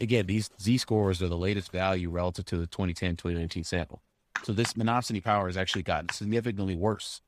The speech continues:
in the crisis. So everyone talks about, okay, Amazon raises wages to, I don't know, nineteen or twenty dollars an hour. Well, guess what? That's probably the only wage hike you're gonna see out of Amazon for the next decade.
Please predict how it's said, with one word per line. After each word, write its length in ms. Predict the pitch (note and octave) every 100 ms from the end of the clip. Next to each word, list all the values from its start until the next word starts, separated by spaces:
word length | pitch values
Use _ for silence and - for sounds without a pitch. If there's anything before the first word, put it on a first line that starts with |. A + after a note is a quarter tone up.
| _ _ _ -
in 220 | A2+ G2+
the 80 | F2
crisis. 540 | - G#2 - - - _ _ _ _ - _ _
So 160 | - A2
everyone 320 | G#2+ G2 F#2+
talks 300 | - G#2 -
about, 200 | F#2 F#2
okay, 180 | F#2 G2
Amazon 520 | F#2+ G2 F#2 F#2 F#2 F2 _ - -
raises 320 | F#2+ F#2 E2+
wages 360 | F#2 F#2 F2+
to, 160 | - F#2
I 80 | F#2
don't 80 | F2
know, 80 | E2+
nineteen 460 | F#2+ F#2+ F#2 F#2
or 40 | F2
twenty 220 | G2 F#2
dollars 260 | F#2 F2+
an 80 | E2+
hour. 280 | F#2+ A2+ F#2
Well, 100 | F2+
guess 240 | G#2 G#2+
what? 180 | B2 F2+ - _ _ -
That's 140 | F#2+
probably 240 | A2 G2+
the 120 | F#2+ F#2+
only 180 | G#2
wage 240 | F#2 G#2 G2+
hike 220 | F#2+ E2+
you're 140 | F#2+ F#2
gonna 140 | F#2
see 200 | - F#2+
out 80 | F2
of 80 | F2
Amazon 380 | F#2 F2 E2+
for 100 | E2
the 60 | F2
next 200 | E2 -
decade. 280 | E2 -